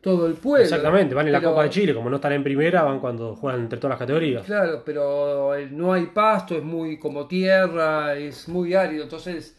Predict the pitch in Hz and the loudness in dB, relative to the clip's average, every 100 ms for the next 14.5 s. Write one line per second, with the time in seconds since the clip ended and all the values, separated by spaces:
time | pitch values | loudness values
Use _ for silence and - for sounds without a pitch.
0 | _ _ - 226 226 214 262 254 220 226 | _ _ -4 -2 -2 -2 -2 -2 -2 -2
1 | 233 226 302 294 339 339 180 143 135 135 | -4 -8 0 0 0 -4 -4 -4 -6 -8
2 | 139 151 160 160 156 165 165 175 127 147 | -8 -8 -8 -6 -4 -4 -4 -8 -10 -10
3 | 143 135 127 135 151 135 151 - 170 131 | -10 -10 -12 -12 -12 -2 -2 0 -2 -2
4 | 120 110 104 101 98 151 151 143 147 143 | -4 -4 -6 -8 -10 -4 -2 -2 -2 -4
5 | 143 143 190 196 190 160 143 135 156 151 | -4 -6 -12 -8 -8 -4 -4 -2 -4 -4
6 | 214 165 131 117 - - - - 240 233 | 0 0 0 -10 -18 -20 -12 -4 4 6
7 | 131 123 190 185 165 156 202 170 131 123 | 4 2 4 4 4 2 4 4 2 -6
8 | - _ _ _ 202 233 247 262 262 277 | -8 _ _ _ 2 4 4 -2 2 2
9 | 185 185 165 - - 175 - 254 262 311 | 2 -4 -4 -8 -12 -12 -6 -6 -4 -6
10 | 233 226 180 208 185 185 185 170 190 196 | -6 -10 -12 -10 -6 -6 -6 -4 -2 -2
11 | 190 254 277 285 220 220 233 226 202 196 | -2 -2 0 0 0 2 2 2 -2 -2
12 | - - _ _ _ 175 170 165 160 180 | -6 -20 _ _ _ -10 -6 -8 -4 -6
13 | 180 196 196 226 247 220 156 160 - 190 | -4 -6 -4 -2 -2 -2 -4 -6 -4 0
14 | 180 170 165 165 147 | 0 0 -2 -4 -8